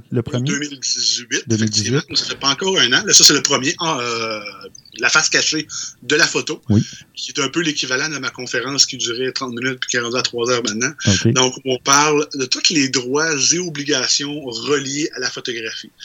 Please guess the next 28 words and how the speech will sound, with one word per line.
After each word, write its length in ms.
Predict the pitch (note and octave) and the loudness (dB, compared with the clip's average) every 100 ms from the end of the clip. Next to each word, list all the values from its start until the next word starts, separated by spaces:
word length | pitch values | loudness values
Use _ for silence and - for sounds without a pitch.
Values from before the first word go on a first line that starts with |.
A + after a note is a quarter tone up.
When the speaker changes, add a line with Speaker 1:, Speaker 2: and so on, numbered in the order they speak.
| - - - | -16 -16 -6
Speaker 2:
Ça 220 | - - | 4 4
veut 100 | B2 | 4
dire 440 | A#2+ B2+ C#3 C3+ - - | 0 2 2 0 -2 -6
le 160 | A#2+ | -6
droit 380 | A#2+ A2+ A#2 B2 | -4 -6 -6 -6
d'auteur, 760 | A#2+ A2+ A#2+ C3+ F#3 G#3+ - - - - | -4 0 0 0 -2 -6 -8 -10 -16 -2
ça 220 | - B2 | 4 4
veut 100 | A#2+ | 4
dire 340 | A#2 A#2 C3+ B2+ | 2 4 4 4
le 140 | A#2+ | 2
droit 260 | A#2+ B2 C#3 | 0 0 0
de 80 | A#2 | -2
prendre 800 | - - C#3 D3 D3+ C#3+ B2 | -6 -2 2 2 0 -2 -2
des 300 | B2 B2 B2 | -2 2 2
images, 460 | C3 B2+ C#3 F3+ B2 | 4 2 2 2 2
est-ce 120 | A2+ | 2
qu'on 120 | A#2+ | 0
peut 120 | A2 B2+ | -2 -4
prendre 180 | C3+ | -2
des 60 | B2 | -2
photos 220 | A2+ C3 | -2 -4
de 60 | B2 | -4
n'importe 380 | A#2 A2+ A2+ G#2+ | -4 -6 -4 -2
qui, 240 | - D3+ | 2 2
n'importe 320 | C#3+ G#2+ G#2 G#2+ | 2 -2 -4 -2
quoi, 140 | C#3 | -2
n'importe 320 | A2+ G2+ F#2+ | -2 -4 -4
où, 280 | A2 D3+ C4 | 0 0 0